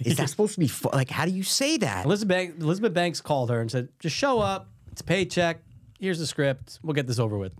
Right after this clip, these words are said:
Speaker 1: Yeah, like, she, she doesn't, Elizabeth Banks, I'm not saying I don't like her or anything. I don't know if she's a good per-, I have no idea.
Speaker 2: Sure, I think she was so hot.
Speaker 1: But, yeah, 'cause she was an actress. What I'm saying is she was a hot young woman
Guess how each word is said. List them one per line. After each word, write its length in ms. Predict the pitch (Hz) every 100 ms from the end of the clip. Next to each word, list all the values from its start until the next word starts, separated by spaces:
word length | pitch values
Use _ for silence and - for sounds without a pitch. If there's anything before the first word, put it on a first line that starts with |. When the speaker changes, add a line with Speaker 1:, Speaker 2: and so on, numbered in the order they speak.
| 160
Speaker 1:
Yeah, 260 | 233 294 120
like, 160 | 127
she, 220 | - 196 -
she 180 | -
doesn't, 600 | 190 156 185 196 220 110 - - -
Elizabeth 440 | 123 156 190 170
Banks, 380 | 135 123 123 -
I'm 80 | 113
not 160 | 151
saying 180 | - 170
I 60 | 165
don't 120 | 143
like 140 | 151 127
her 60 |
or 20 | 101
anything. 220 | 98 90
I 60 |
don't 240 | 101 127 -
know 280 | 110 131 127
if 80 | 117
she's 180 | 123 113
a 40 |
good 160 | 123 117
per-, 80 | -
I 100 | 131
have 100 | 131
no 80 |
idea. 260 | 135 95 -
Speaker 2:
Sure, 140 | - 101
I 60 |
think 180 | 104 107
she 80 | 95
was 80 | 95
so 120 | 101
hot. 180 | 98 - -
Speaker 1:
But, 400 | 104 147 131 - _ _ _ _ _ -
yeah, 180 | 190 202 -
'cause 140 | - 139
she 160 | 185
was 120 | 180 156
an 60 | -
actress. 440 | 147 143 - 98
What 120 | 180
I'm 60 | 190
saying 240 | 185 185
is 40 | 151
she 140 | -
was 140 | 131 113
a 40 |
hot 400 | - - 160 -
young 340 | 139 151 160 127
woman 380 | 107 101 95